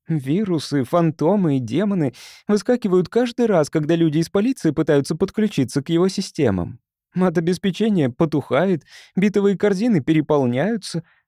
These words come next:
Она говорила и говорила, но для меня это все звучало как суахили. "Вы хотите сказать, что в его компьютерах прячутся демоны?" "Точно". "Тогда им нужен будет изгоняющий злых духов".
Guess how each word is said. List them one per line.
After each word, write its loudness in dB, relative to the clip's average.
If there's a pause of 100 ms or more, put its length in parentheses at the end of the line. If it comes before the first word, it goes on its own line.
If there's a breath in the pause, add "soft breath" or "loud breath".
(1400)
Она -2
говорила 0
и 2
говорила, 0 (120)
но -4
для -2
меня 2
это -4
все -2
звучало 0
как -6
суахили. -8 (720)
"Вы -2
хотите 0
сказать, 0
что -2
в -2
его 0
компьютерах -2
прячутся -2
демоны?" -2 (400)
"Точно". -4 (640)
"Тогда 0
им 2
нужен 0
будет -2
изгоняющий 0
злых -2
духов". -6